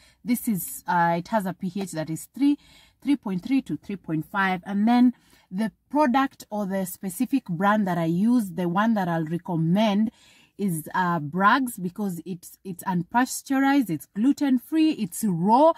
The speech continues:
it's unfiltered, and it contains the mother. I wish, I, just from taking it, I wish I didn't shake it, but in the morning you usually get, like, a residue which contains the fiber, and it's the mother. This is the most beneficial thing when it comes to the apple cider vinegar. So why does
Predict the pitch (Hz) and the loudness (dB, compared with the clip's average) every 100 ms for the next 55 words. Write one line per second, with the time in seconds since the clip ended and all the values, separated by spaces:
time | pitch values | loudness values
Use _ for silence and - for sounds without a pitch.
0 | - _ 170 175 165 170 - 247 247 240 | -2 _ -12 -6 -4 -4 -2 0 0 -2
1 | 208 196 190 180 - 196 185 240 240 202 | -6 -2 -2 -4 -4 -2 0 2 4 2
2 | 170 170 180 175 - - _ - 214 214 | 0 -2 -2 -4 -8 -18 _ -6 -2 2
3 | 277 - - - 185 185 180 185 269 - | 2 2 -10 -8 -6 -6 -4 -4 -4 -4
4 | 185 214 226 196 196 - 175 202 220 - | -6 -4 -4 -4 -4 -4 -4 -2 -2 -2
5 | 160 185 202 - 190 185 - 196 214 208 | -4 -2 -4 -4 -8 -10 -10 -8 -4 0
6 | 214 254 226 202 214 196 165 185 180 - | 2 4 2 0 -2 -4 -4 -6 -8 -8
7 | 151 - _ - - 185 196 208 247 220 | -10 -10 _ -18 -8 -4 -2 -2 -2 0
8 | 233 208 - 185 180 202 185 156 - 262 | 0 -2 -4 -6 -4 -4 -4 -8 -2 0
9 | 185 240 262 202 156 - - 156 185 190 | 2 2 0 0 -2 -6 -8 -4 -2 -2
10 | 170 160 233 226 185 180 196 - - - | -2 -4 -4 -4 -2 -2 -2 -4 -12 -20
11 | - 160 185 180 175 226 - 208 185 208 | -16 -4 0 0 0 -4 -4 -4 -6 -4
12 | 185 165 151 - 170 170 175 135 139 160 | -2 -2 -4 -4 -4 -4 -6 -8 -8 -10
13 | - 135 143 143 151 143 151 - - - | -10 -8 -6 -4 -4 -4 -6 -12 -20 -20
14 | _ - 214 190 254 247 196 | _ -6 -2 2 4 2 -2